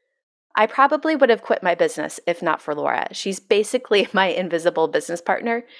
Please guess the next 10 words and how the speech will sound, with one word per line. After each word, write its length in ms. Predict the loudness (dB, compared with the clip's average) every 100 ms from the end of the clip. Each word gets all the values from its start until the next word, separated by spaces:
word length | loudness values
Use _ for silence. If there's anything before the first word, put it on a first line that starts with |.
| -8
and 100 | -4
I'm 140 | -2
really 280 | 0 2 2
excited 600 | -2 -4 -2 -2 -2 -8 -14 _ -8
to 80 |
share 200 | -2 0
how 100 | 2
this 200 | -2 -2
relationship 540 | 2 2 0 -2 -4 -2
works 340 | -4 -4 -10